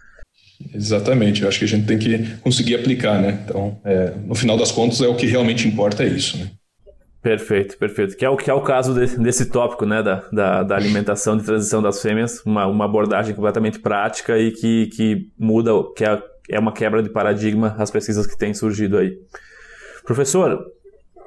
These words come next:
Speaker 2: muito obrigado pelo teu tempo, foi, foi um prazer te ter aqui no Suinocast e te agradeço aí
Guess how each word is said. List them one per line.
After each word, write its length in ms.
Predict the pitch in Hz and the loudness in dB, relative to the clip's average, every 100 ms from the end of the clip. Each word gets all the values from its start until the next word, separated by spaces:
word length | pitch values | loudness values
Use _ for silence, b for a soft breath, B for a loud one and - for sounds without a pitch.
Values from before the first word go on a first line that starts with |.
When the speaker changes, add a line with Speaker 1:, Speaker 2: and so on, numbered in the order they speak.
| _ - | _ -2
Speaker 2:
muito 280 | 123 147 151 | 0 2 2
obrigado 420 | 131 117 127 143 | 2 2 2 2
pelo 160 | 143 135 | 2 2
teu 160 | 113 | 0
tempo, 380 | 95 120 143 147 | 2 0 0 -2
foi, 500 | - - 113 117 117 | -10 -2 2 2 2
foi 160 | 113 117 | 2 0
um 60 | |
prazer 400 | 117 110 107 123 | 2 0 2 0
te 100 | 127 | 0
ter 160 | 120 117 | 0 0
aqui 140 | 123 | 0
no 60 | 120 | 0
Suinocast 720 | 117 107 104 110 123 139 139 | 0 -2 0 0 0 -2 0
e 200 | 139 131 | 0 2
te 100 | 131 | 0
agradeço 560 | 127 120 107 120 123 107 | 2 2 2 0 2 2
aí 280 | 104 117 | 2 0